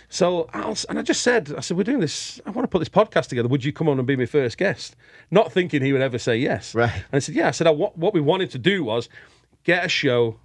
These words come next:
Speaker 1: that was just talking about all the old fight stories, all the things that went wrong." You know, this isn't an up-to-date, you know, it's not a news kind of show about what's going on in the world of boxing that week. We just wanted to hear all those stories, all those kind of, and he was just dynamite. And then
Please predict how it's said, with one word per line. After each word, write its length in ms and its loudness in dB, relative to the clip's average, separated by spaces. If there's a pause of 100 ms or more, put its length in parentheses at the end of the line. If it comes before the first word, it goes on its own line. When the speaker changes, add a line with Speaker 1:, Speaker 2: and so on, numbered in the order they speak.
(100)
Speaker 1:
that 140 2
was 180 -2
just 380 -2
talking 460 0
about 340 0 (280)
all 200 4
the 120 4
old 200 0
fight 300 0
stories, 480 0 (320)
all 160 4
the 80 0
things 260 -2
that 80 0
went 240 2
wrong." 460 2 (340)
You 80 2
know, 180 4
this 160 0
isn't 200 0
an 80 2
up-to-date, 640 0
you 160 2
know, 160 2
it's 160 -4
not 100 2
a 40 0
news 480 2
kind 200 -2
of 100 0
show 240 2
about 380 0 (220)
what's 180 -4
going 180 2
on 120 2
in 80 0
the 80 0
world 400 0
of 200 -2
boxing 320 -2
that 160 0
week. 280 0 (400)
We 80 -2
just 220 0
wanted 160 2
to 80 -2
hear 180 6
all 140 6
those 180 -2
stories, 460 0
all 140 2
those 160 -2
kind 180 -2
of, 80 -4 (320)
and 80 0
he 140 2
was 120 -4
just 200 -4
dynamite. 420 0
And 140 0
then 240 0